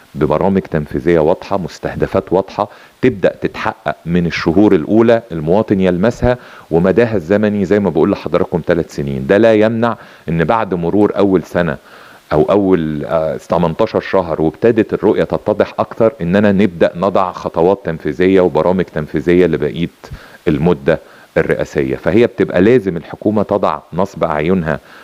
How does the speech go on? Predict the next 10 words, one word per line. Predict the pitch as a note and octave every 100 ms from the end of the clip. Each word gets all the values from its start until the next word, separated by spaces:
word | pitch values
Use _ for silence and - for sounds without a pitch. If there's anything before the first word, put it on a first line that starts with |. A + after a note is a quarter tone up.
| -
فترة | - G#2+ -
زمنية | D#2 D2+ D#2 F#2+
محددة | F#2 D#2 D2+ D2+ A#2 C3+ -
نحاول | F2+ - A2 F2+
نخلص | D2+ G2 G2 E2
فيها | - F#2 F#2 -
اكبر | F#2+ D2+ D#2+
حجم | - F2+ E2+ E2+ - - -
من | E2+ D#2+
المشروعات. | D2+ C#2+ - D2+ C#2+ C#2